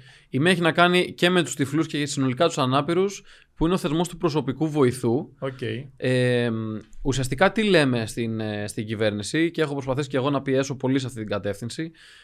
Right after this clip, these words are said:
Speaker 1: Ε, καλώς ή κακώς, οι, οι βουλευτές στο Ελληνικό Κοινοβούλιο δεν μπορούν από μόνοι τους να καταθέσουν προτάσεις νόμου, εκτός αν είναι στην αντιπολίτευση.
Speaker 2: Ε,
Speaker 1: Έχει
Speaker 2: εντάξει.
Speaker 1: νομοθετική πρωτοβουλία η κυβέρνηση.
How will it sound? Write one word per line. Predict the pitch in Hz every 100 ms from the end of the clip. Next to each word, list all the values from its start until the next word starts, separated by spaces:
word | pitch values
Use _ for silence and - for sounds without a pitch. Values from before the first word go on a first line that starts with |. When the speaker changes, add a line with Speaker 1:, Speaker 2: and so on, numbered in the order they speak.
| _ _
Speaker 1:
Ε, | 120 127 127 127 123 123
καλώς | 120 135 143
ή |
κακώς, | 147 135 151 - - - -
οι, | - 127 127 117
οι | 117
βουλευτές | 120 117 143
στο | 147
Ελληνικό | 135 135
Κοινοβούλιο | 143 135 147 143
δεν | 143
μπορούν | 147 135
από | 113
μόνοι | 113 110
τους | -
να |
καταθέσουν | 110 104 107 107
προτάσεις | 104 101 104 -
νόμου, | 113 147 151
εκτός | 147 139
αν | 135
είναι | 131
στην | 131
αντιπολίτευση. | 120 110 117 110 98 - 156 160 - _
Speaker 2:
Ε, | 131
Speaker 1:
Έχει | 123
Speaker 2:
εντάξει. | 120 113
Speaker 1:
νομοθετική | 123 117 117 117
πρωτοβουλία | 120 117 110 117 117
η |
κυβέρνηση. | 110 101 110 120 - 180